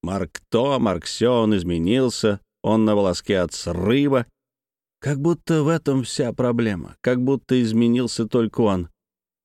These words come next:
Реальное положение дел прикрыто двойниками, и у него есть только одна зацепка, одна вещь, не вызывающая сомнений.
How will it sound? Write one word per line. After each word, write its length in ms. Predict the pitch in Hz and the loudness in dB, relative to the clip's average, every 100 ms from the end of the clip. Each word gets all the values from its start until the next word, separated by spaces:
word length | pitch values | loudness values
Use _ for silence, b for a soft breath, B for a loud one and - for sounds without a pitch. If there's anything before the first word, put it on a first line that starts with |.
| _ _ _ _ _ | _ _ _ _ _
Реальное 400 | - 101 147 139 | -2 0 2 0
положение 480 | 135 127 123 131 123 | 2 0 2 2 2
дел 320 | 117 131 120 - | 2 0 0 -2
прикрыто 540 | 117 107 123 113 117 | -2 0 0 0 -2
двойниками, 920 | 107 113 110 107 - 120 104 78 - _ _ _ _ _ | 2 2 2 2 0 -2 -2 -6 -12 _ _ _ _ _
и 60 | - | -4
у 40 | |
него 260 | 82 92 117 | 0 2 2
есть 320 | 113 110 107 | 2 0 0
только 380 | - 120 120 131 | -2 -2 -2 -4
одна 420 | 113 90 95 95 - | -2 0 -2 -4 -6
зацепка, 840 | 104 98 80 - - - - - - _ | -4 -4 -6 -10 -16 -18 -20 -20 -20 _
одна 460 | 95 82 85 120 113 | -8 -6 -4 -2 -2
вещь, 440 | 113 139 113 - | -2 -4 -6 -4
не 180 | 113 117 | -2 0
вызывающая 760 | 117 113 120 117 107 98 110 | 0 0 0 0 -2 -2 -4
сомнений. 640 | 101 110 101 92 78 53 | -2 -2 -2 -2 -4 -8